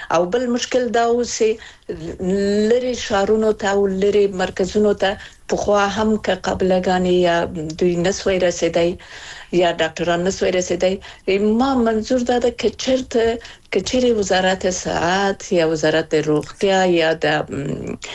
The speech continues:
چارواکي وغواړي، روغتیايي چارواکي وغواړي، په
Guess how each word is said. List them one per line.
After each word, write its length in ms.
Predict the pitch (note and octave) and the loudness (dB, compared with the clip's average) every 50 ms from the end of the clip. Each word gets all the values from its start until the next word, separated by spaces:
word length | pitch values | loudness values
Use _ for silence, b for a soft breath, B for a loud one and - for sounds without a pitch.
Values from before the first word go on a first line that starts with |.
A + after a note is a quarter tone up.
| B B B G#3 | B B B -6
چارواکي 500 | - - F#3 D#3+ - F#3+ F#3+ F#3+ - G#3+ | -2 0 0 2 2 2 0 0 -2 -4
وغواړي، 720 | - - A#3+ C#4 D#4+ C#4 A3 F#3 C#3+ - - - D3+ G3+ A#3+ D4+ D4+ B B B B B - E3 | -2 0 2 0 2 2 0 0 0 -2 -2 -2 -2 0 0 -2 -2 B B B B B -2 -2
روغتیايي 360 | A#3+ - - F3 F#3 G#3+ A3 | -2 0 0 0 2 0 0
چارواکي 540 | G#3 - F#3 D#3 E3 E3 E3+ E3+ E3+ - F#3 | -2 -2 -2 0 2 2 2 2 0 -2 -2
وغواړي، 640 | - B3 C4+ C4+ A#3 D#3+ - - - F#3+ A#3 A#3+ - B B B B B B B B - | 0 0 0 0 0 0 -2 0 0 0 0 0 -2 B B B B B B B B -2
په 100 | - G#3 | 0 0